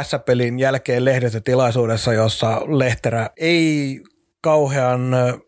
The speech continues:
semmoisena perinteisenä hupailijana esiintynyt, vaan sieltä tuli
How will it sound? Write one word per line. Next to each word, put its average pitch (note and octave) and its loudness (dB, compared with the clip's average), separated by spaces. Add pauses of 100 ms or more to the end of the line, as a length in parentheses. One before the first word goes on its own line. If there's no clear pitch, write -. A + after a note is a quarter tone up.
(140)
semmoisena C3 0
perinteisenä C3 0
hupailijana A#2+ 0
esiintynyt, C#3 0
vaan B2 2
sieltä A#2 0
tuli B2+ 0